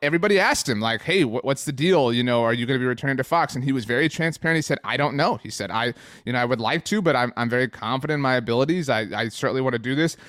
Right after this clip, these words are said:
He's talked a lot about how his daughters are now in college. And, and so he's at a different place where when he, when he works a game, he can now kind of,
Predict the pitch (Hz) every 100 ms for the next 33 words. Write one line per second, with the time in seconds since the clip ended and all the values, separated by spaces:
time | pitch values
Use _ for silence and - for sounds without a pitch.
0 | - - 131 - 135 147 131 135 127 131
1 | 127 131 120 110 110 104 123 135 139 127
2 | 117 110 107 107 - 113 131 143 143 127
3 | 107 120 - 117 123 135 131 135 127 107
4 | - 135 139 - 135 123 117 - - -
5 | 147 147 139 139 139 139 127 143 - 156
6 | 147 156 151 143 151 123 120 135 - 135
7 | 131 117